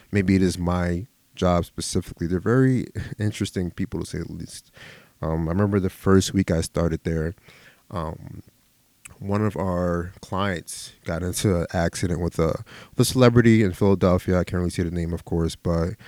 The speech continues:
um, they're, uh, I guess, well-known celebrity in Philadelphia. They do music. Um, when they first hit the name, you know, we're doing the intake.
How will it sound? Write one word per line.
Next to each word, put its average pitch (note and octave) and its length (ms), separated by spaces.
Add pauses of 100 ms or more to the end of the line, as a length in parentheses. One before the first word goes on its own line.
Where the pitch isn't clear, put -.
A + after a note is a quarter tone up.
(220)
um, E2+ 460
they're, F2 560
uh, F#2+ 40
I A2 40
guess, - 320
well-known E2+ 340
celebrity E2 400
in - 40
Philadelphia. E2 520
They - 160
do E2 140
music. E2+ 460 (520)
Um, - 440 (340)
when A2+ 140
they C3 60
first C#3+ 240
hit - 140
the G2+ 60
name, A2+ 320
you F2+ 60
know, F2+ 180
we're F#2 140
doing F#2+ 360
the F2+ 300
intake. F2+ 600